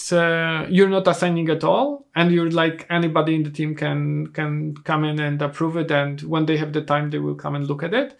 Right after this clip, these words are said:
and that's fine. Or the second is if you want somebody to be assigned. Uh, on one team I worked with, they had the, you could assign, like, random developer group, and it will randomize, like, three or four developers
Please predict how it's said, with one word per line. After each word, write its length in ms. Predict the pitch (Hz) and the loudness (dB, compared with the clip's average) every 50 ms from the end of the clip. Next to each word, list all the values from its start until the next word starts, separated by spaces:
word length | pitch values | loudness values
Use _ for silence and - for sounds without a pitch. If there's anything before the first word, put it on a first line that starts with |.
| _ _ - | _ _ 2
and 160 | 156 156 156 | 2 4 4
that's 160 | 165 160 - | 2 0 2
fine. 340 | - 196 220 262 277 269 - _ _ - - - - - - _ | 0 0 0 0 -2 -6 -10 _ _ -20 -20 -20 -20 -20 -6 _
Or 140 | 170 165 175 | 4 4 6
the 120 | 165 185 | 6 4
second 580 | 180 180 - 208 208 208 247 254 254 254 247 196 | 2 4 0 0 2 2 0 2 2 0 -2 -4
is 480 | - - 190 190 185 - - - - _ - | -2 0 -2 -2 -2 -8 -12 -14 -16 _ -4
if 220 | 185 - - - | -4 -2 0 0
you 80 | 185 180 | 2 4
want 240 | 175 190 190 190 185 | 6 6 4 4 2
somebody 400 | - 175 175 170 175 175 170 165 | 0 0 2 2 2 2 0 -2
to 120 | 165 165 | -2 -4
be 120 | 156 156 156 | -2 0 0
assigned. 580 | 151 147 - 196 190 214 254 277 269 - - _ _ _ _ _ _ _ _ _ - | 0 0 2 2 2 2 0 -2 -6 -8 -12 _ _ _ _ _ _ _ _ _ 0
Uh, 1000 | 170 165 170 170 170 170 170 170 170 170 165 165 165 165 165 165 160 160 160 151 - | 2 4 4 6 6 4 4 4 4 2 2 2 0 0 0 0 0 -2 -4 -2 0
on 220 | 175 175 175 175 | 0 2 2 4
one 160 | 175 175 175 175 | 4 4 4 2
team 140 | - 175 | 0 0
I 80 | 170 165 | 0 0
worked 300 | 165 175 190 202 202 - | 2 2 0 0 0 0
with, 340 | 214 214 208 202 208 - - - | 0 2 2 0 -2 -8 -10 -4
they 200 | 165 170 180 180 | 0 2 2 2
had 280 | 175 - 190 180 165 | 2 2 0 2 4
the, 360 | 175 170 165 160 160 165 165 - | 2 2 4 2 0 0 -2 -2
you 140 | 175 170 180 | -2 -2 0
could 200 | 175 190 180 180 | 2 0 0 2
assign, 360 | - 175 - - 196 196 190 | 0 -2 2 2 2 2 4
like, 280 | 180 175 175 170 170 - - - - _ _ _ _ _ | 4 2 2 2 -2 -10 -20 -20 -20 _ _ _ _ _
random 480 | - 156 175 175 180 180 170 175 170 160 | 2 4 6 6 6 6 6 4 4 4
developer 520 | 165 151 156 156 160 170 160 165 175 180 | 4 4 6 6 6 6 4 4 2 0
group, 360 | 175 180 208 240 269 277 269 - - | 2 4 4 4 4 2 0 0 4
and 100 | 185 180 | 6 6
it 120 | 185 180 | 6 8
will 180 | 185 180 170 170 | 8 6 8 6
randomize, 500 | 175 170 165 170 160 156 156 151 151 - | 6 6 6 4 4 4 4 2 4 2
like, 180 | 147 147 143 | 2 2 0
three 480 | - - - - 156 160 156 151 151 151 | -4 -14 -12 -4 0 0 0 0 0 0
or 140 | 147 143 143 | 0 0 0
four 240 | 143 - 160 151 | -2 -2 -2 0
developers 760 | 147 143 135 143 156 165 185 185 185 220 226 220 220 220 - | 0 -2 0 0 4 4 4 2 2 0 0 0 -2 -4 -10